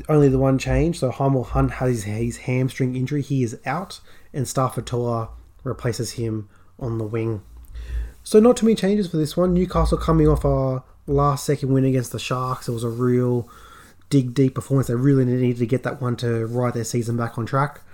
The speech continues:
But they're versing the powerhouse of the comp, the six and oh undefeated Penrith Panthers, at home, becoming an absolute fortress. They're putting teams to the sword there at Bluebet. So it's a very, very interesting game. Kalyn Ponga,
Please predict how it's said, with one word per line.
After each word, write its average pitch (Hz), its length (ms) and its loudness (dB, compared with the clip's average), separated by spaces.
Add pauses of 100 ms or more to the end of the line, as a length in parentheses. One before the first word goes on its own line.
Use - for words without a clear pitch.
(600)
But 135 80 -2
they're 131 120 4
versing 143 300 6
the 120 60 -2
powerhouse 127 540 0
of - 20 -12
the 113 80 -2
comp, 110 360 -4
the 110 80 -8
six - 260 -2
and 123 100 0
oh 120 320 -2 (300)
undefeated 123 500 0
Penrith 117 340 -2
Panthers, 123 460 -2 (420)
at 143 180 -2
home, 131 280 2
becoming 123 340 0
an 120 80 0
absolute 117 400 -4
fortress. 127 640 -4
They're 123 120 -6
putting 123 340 0
teams 123 320 -2
to - 120 -12
the 117 100 -6
sword 120 340 -2
there 123 320 -2
at 120 140 -8
Bluebet. 127 420 2
So 117 380 0 (720)
it's 143 160 -2
a - 20 4
very, 139 320 6
very 131 220 4
interesting 120 340 -2
game. 113 300 -2
Kalyn 127 320 2
Ponga, 127 340 0